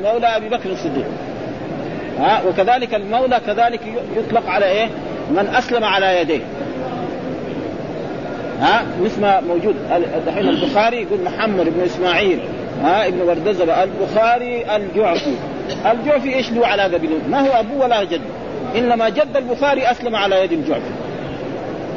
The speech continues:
ها؟ خلاص، فصار إيه؟ مولى الجعفي.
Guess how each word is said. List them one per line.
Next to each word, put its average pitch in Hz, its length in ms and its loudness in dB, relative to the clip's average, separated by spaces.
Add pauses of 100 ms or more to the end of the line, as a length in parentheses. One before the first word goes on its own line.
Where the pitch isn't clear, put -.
(1400)
ها؟ 190 200 2 (300)
خلاص، 180 160 2 (240)
فصار 240 280 4
إيه؟ 233 220 0
مولى 247 340 4
الجعفي. 190 460 0